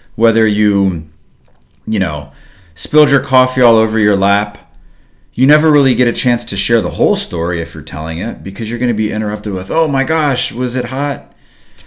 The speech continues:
I get the need for social interaction and the little dance that we do. It's important.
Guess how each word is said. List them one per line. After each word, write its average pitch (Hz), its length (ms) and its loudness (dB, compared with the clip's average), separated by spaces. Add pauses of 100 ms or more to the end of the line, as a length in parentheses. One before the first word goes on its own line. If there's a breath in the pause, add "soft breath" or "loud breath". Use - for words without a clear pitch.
(420 soft breath)
I 143 120 0
get 104 520 -2
the 107 80 -2
need 95 460 2
for 95 160 -6
social 87 540 -6
interaction 78 1000 -8
and 80 340 -8
the 85 80 -6
little 82 280 -6
dance 80 420 -8
that 85 120 -10
we 82 180 -10
do. 69 420 -8
It's 82 160 -12
important. 101 800 -8